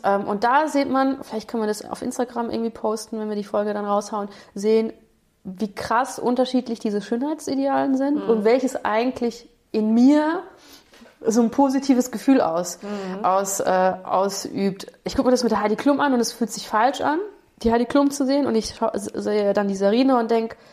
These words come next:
Speaker 1: „Oh, that's wholesome.“ Also das ist so heilend und auch
Speaker 2: Weil
Speaker 1: richtig.
Speaker 2: ich find, die,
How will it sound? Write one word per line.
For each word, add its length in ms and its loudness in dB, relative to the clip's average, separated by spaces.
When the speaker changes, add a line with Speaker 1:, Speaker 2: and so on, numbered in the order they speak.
Speaker 1:
„Oh, 140 -6
that's 300 -6
wholesome.“ 560 -2
Also 140 -2
das 140 0
ist 160 -8
so 140 -6
heilend 640 0
und 220 -2
auch 280 -2
Speaker 2:
Weil 180 4
Speaker 1:
richtig. 260 0
Speaker 2:
ich 320 -2
find, 20 -16
die, 240 -4